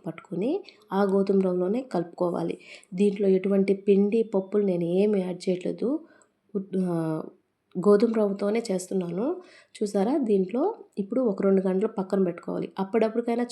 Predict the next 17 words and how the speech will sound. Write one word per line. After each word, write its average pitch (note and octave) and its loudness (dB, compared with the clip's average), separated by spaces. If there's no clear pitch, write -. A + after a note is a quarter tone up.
చేసుకోవచ్చు, G3 -4
కానీ G3+ 2
నేను F#3+ 0
ఒక D#4+ -4
రెండు F#3+ -2
గంటలు F3+ -2
పక్కన G3 -2
పెట్టి, G#3 -2
కొద్దిగా G3 2
వంట F3+ -4
సోడా, G3 -4
సాల్ట్ F3 -4
వేసుకొని, F3 -4
నానబెట్టిన F#3+ 0
పచ్చి F3+ -2
బఠానీలు F3+ 0
వేసుకొని F3 -4